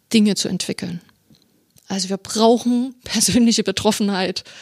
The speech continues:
bei denjenigen, die es planen, auf den verschiedenen Ebenen. Und ich meine mit Betroffenheit nicht, ich meine mit Betroffenheit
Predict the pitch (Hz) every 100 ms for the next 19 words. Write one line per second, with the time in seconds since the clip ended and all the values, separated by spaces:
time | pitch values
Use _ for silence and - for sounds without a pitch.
0 | - - 214 233 226 226 208 196 196 202
1 | - - - - - 190 - - 196 175
2 | 160 160 _ _ _ _ _ 202 - 208
3 | 208 - 202 196 196 190 185 180 180 -
4 | _ _ _ - - - 190 220 226 233
5 | 220 247 240 233 226 214 220 - - _
6 | _ _ _ _ _ _ _ _ _ -
7 | - 214 233 208 202 - 233 233 214 202
8 | 202